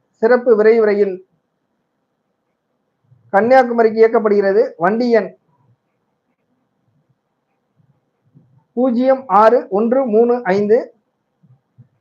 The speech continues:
வழி திருச்சிராப்பள்ளி, திண்டுக்கல்,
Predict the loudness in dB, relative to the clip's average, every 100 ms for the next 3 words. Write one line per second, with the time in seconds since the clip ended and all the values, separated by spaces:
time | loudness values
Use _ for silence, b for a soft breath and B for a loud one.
0 | _ _ 2 2 4 -2 -6 -6 0 0
1 | 2 -2 -4 -8 -16 _ _ -4 -2 -2
2 | 0 -2